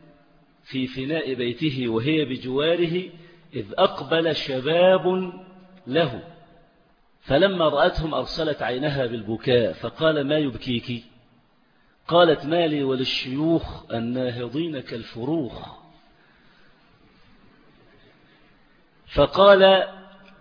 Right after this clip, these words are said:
"ثكلتك أمك، تجوع الحرة ولا تأكل بثدييها، الحقي بأهلك. أما والله لرب، لرب سرية شهدتها،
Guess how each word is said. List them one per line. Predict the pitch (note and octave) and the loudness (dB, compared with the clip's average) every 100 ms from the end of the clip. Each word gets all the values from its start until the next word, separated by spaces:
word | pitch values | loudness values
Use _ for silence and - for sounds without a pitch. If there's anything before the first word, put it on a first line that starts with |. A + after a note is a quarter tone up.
| _ _ _ - - | _ _ _ -16 -4
"ثكلتك | C3+ - C#3 - - D3 D3 | -4 -2 -2 -2 -2 -8 -6
أمك، | F3 D#3+ C#3+ B2+ B2 G#2 G2 - - | -6 -6 -6 -6 -6 -8 -12 -18 -10
تجوع | A#2 D#3+ F3+ C#3+ | -6 -2 0 -2
الحرة | C3+ - D#3+ B2+ B2+ - | -4 0 0 2 0 0
ولا | B2 B2 A#2+ | 0 0 0
تأكل | - - C3 B2+ | 0 -2 -2 -6
بثدييها، | G#2+ - A#2+ G#2+ C3 B2+ G2 F#2+ - _ _ _ _ _ _ - | -6 -6 -6 -2 0 0 -2 -8 -14 _ _ _ _ _ _ -6
الحقي | B2 - F#3+ D#3+ B2+ | -4 0 0 0 -2
بأهلك. | B2+ C3+ A2 F#2 - - - _ _ _ _ _ _ D3+ | 0 0 -2 -12 -18 -20 -20 _ _ _ _ _ _ -2
أما | F3 D#3 | 0 0
والله | C#3 C3 D#3 D#3+ C#3+ | -2 -2 0 0 0
لرب، | B2+ B2+ D#3 B2 A2 A#2+ B2 - - _ _ _ - | -2 -2 -4 -6 -6 -4 -6 -10 -20 _ _ _ -6
لرب | A#2 C3 E3 C3 C3 | 2 4 4 2 0
سرية | - C3+ C#3 F#3 F3 F3 F3+ F3+ G3 G3+ - - | 0 -2 0 0 -2 0 0 2 2 2 -2 -10
شهدتها، | - C#3 C3+ - - F3 A#2 G2+ | -4 -2 -2 -6 -2 2 2 -2